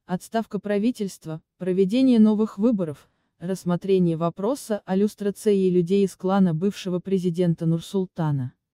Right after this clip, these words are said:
Назарбаева. К пятому января в Казахстане митинги переросли в массовые беспорядки.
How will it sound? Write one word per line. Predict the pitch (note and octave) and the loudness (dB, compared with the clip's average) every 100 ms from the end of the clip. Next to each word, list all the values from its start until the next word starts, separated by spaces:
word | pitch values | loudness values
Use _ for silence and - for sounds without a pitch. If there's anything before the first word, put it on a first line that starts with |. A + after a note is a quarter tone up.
| _ | _
Назарбаева. | G#3+ A#3 A#3+ A#3 G3+ A3 G#3+ F#3 F#3 - _ | 2 4 4 2 2 2 0 -2 -6 -8 _
К | _ | _
пятому | - C4+ C4+ A#3+ | 4 4 4 0
января | G#3+ G3+ G#3+ A#3+ | 0 2 2 0
в | A#3 | -4
Казахстане | G3+ G#3 G#3 - A3 G3+ | -4 -2 -4 -4 0 2
митинги | G3 C#4 C#4 A#3+ G#3 | 2 2 0 0 -2
переросли | - G3 G3 G3+ G#3 A3 | -4 -2 -2 -4 -4 -2
в | F3 | 0
массовые | F#3 G3 - G3 G3+ | -2 -4 -6 -4 -2
беспорядки. | F#3 - G3 F3+ D#3+ - - B2+ | -4 -4 -6 -4 -8 -12 -18 -20